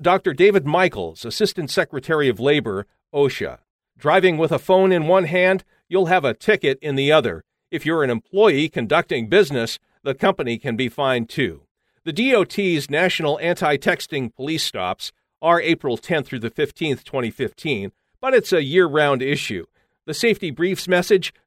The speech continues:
"Don't use cell phones or other electronic devices behind the wheel, regardless of your local laws."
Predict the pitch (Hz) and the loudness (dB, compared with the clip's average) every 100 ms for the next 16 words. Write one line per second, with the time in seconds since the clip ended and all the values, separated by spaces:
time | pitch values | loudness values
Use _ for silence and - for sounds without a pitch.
0 | 135 190 220 190 196 185 - 170 156 151 | 0 2 2 2 0 0 2 0 0 0
1 | 139 139 139 135 120 143 156 151 147 151 | 0 0 0 -2 -2 -2 0 2 2 0
2 | - 208 196 - 156 156 143 135 117 139 | 0 2 0 0 0 2 0 -4 -8 -8
3 | 123 127 127 117 131 110 101 98 _ _ | -6 -4 -2 -2 -4 -4 -4 -8 _ _
4 | 123 113 151 170 123 117 - 127 104 110 | -10 -4 2 2 2 -2 -2 -8 -6 0
5 | 147 131 123 120 123 113 117 101 78 69 | 2 2 0 -2 -4 -4 -2 -2 -4 -14